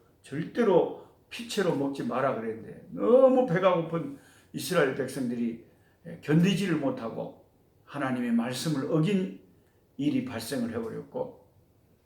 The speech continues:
또 아버지가 쓸데없이 어리석은 맹세를 한 것을 그 아들 요나단은 모르고 꿀을 찍어 먹었는데 어떤 음식이라도 먹는 자는 저주, 죽음을 면치 못하리라고 맹세를 했기 때문에,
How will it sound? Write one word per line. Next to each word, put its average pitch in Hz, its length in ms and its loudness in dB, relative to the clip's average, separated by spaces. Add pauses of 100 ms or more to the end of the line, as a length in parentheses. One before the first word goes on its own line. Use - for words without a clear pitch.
(540)
또 240 220 12
아버지가 220 500 10
쓸데없이 233 580 0
어리석은 190 480 4
맹세를 175 460 2
한 180 120 -2
것을 170 520 -4 (300)
그 156 140 -2
아들 143 360 2
요나단은 151 560 2
모르고 160 800 0
꿀을 330 300 0
찍어 254 260 2
먹었는데 156 580 -2 (260)
어떤 277 400 0
음식이라도 226 540 4
먹는 170 340 4
자는 160 440 6 (960)
저주, 165 580 4
죽음을 175 420 2
면치 160 340 2
못하리라고 131 500 0
맹세를 175 500 4
했기 156 200 -2
때문에, 117 380 -10